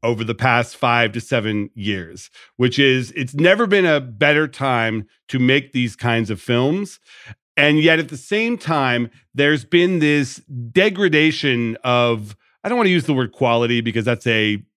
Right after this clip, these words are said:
that's kind of a loaded word, but there's been this mixing of the tenets of documentary filmmaking with the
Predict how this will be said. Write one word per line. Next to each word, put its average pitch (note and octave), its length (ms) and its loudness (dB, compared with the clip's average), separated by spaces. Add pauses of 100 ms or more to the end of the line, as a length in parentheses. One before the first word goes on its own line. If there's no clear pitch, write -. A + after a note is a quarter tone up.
(100)
that's B2+ 200 -6
kind B2+ 220 2
of A2+ 120 2
a A2 80 2
loaded A#2 560 0
word, B2+ 500 -2 (320)
but F3 160 2
there's G3 220 0
been A3+ 320 -2
this G3 200 -2
mixing C#3+ 840 0 (100)
of B2+ 440 2 (200)
the B2 380 0 (200)
tenets F#3+ 380 4
of C#3+ 120 -2
documentary B2+ 680 0
filmmaking G#2+ 760 -2 (260)
with C3+ 340 0
the B2 520 0